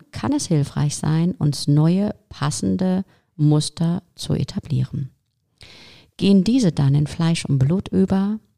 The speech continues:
wie Mann, Frau das so schön sagt, wird die Veränderung zur Gewohnheit und das Drumherum passt sich mit der Zeit an.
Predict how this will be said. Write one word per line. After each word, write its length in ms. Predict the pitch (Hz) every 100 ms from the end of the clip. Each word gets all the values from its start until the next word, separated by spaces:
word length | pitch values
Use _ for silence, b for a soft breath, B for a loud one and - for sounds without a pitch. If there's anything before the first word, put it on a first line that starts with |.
| _ _ _ _
wie 240 | - 127 135
Mann, 400 | 131 131 170 190
Frau 460 | - - 123 127 160
das 220 | 160 151
so 120 | -
schön 280 | 135 143 135
sagt, 420 | 135 170 233 - B B B B B B
wird 140 | - 180
die 60 |
Veränderung 640 | 202 202 160 175 170 170 165
zur 140 | 151
Gewohnheit 920 | 143 135 143 160 175 185 208 240 -
und 160 | - 147
das 160 | 143 -
Drumherum 540 | 175 180 151 139 156
passt 380 | 156 143 - -
sich 180 | 147 -
mit 160 | 135
der 100 | 131
Zeit 320 | - 131 131 -
an. 260 | 135 139